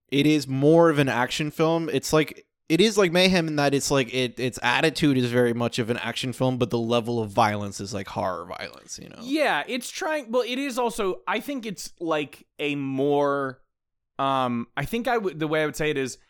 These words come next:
Speaker 2: it's a more cynical Mayhem. 'Cause Mayhem is,
Speaker 1: Yeah.
Speaker 2: like, purely about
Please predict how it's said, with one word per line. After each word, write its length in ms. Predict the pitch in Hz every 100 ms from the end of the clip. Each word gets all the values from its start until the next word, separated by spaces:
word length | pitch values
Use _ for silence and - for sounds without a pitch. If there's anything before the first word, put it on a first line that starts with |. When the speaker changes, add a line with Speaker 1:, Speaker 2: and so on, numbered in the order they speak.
| _ _
Speaker 2:
it's 360 | 165 160 - - -
a 460 | 151 143 135 127
more 640 | 131 131 156 185 190 165 -
cynical 1400 | - - - - 156 151 143 127 - 120 101 98 101 - _ _ -
Mayhem. 760 | 123 123 107 95 101 104 - _ _ _ _
'Cause 200 | - 139
Mayhem 720 | 143 156 220 240 202 160 151 139
is, 80 | 151
Speaker 1:
Yeah. 220 | 143 165
Speaker 2:
like, 460 | 131 127 120 - _
purely 720 | - - 175 185 185 165 156
about 500 | 135 131 127 123